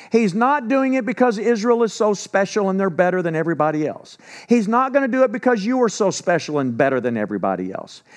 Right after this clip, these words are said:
He's not gonna do it because the church is so special and better than everybody else. He, he,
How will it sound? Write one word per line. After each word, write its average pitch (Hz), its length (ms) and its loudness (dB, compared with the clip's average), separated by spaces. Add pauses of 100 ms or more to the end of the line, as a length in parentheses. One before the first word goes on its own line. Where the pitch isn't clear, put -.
(140)
He's 214 160 2
not 247 160 2
gonna 254 160 0
do 254 140 2
it 233 80 2
because 247 280 0
the 247 120 0
church 247 340 0
is 226 140 -2
so 214 140 0
special 170 480 -2
and 135 200 -4
better 135 240 2
than 127 140 -2
everybody 107 500 -2
else. - 260 -10 (320)
He, 226 180 2
he, 180 520 -4